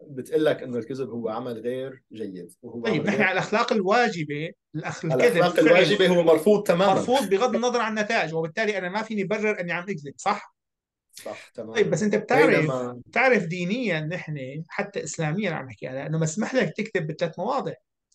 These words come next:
Speaker 2: إذا كنت بالأسير عند العدو، وبالتالي إذا كان كذبك،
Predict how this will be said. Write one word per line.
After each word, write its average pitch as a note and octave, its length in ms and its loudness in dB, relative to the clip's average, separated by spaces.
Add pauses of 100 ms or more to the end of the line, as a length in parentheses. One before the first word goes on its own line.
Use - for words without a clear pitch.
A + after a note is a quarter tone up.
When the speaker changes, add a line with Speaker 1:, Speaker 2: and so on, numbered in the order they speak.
(540)
Speaker 2:
إذا D#3+ 140 0
كنت F3+ 320 -4 (680)
بالأسير D#3+ 1120 -2
عند D3+ 140 -2
العدو، D3 480 -4
وبالتالي D3+ 360 -2
إذا C#3+ 120 -8
كان D#3 260 -4
كذبك، D#3 420 -4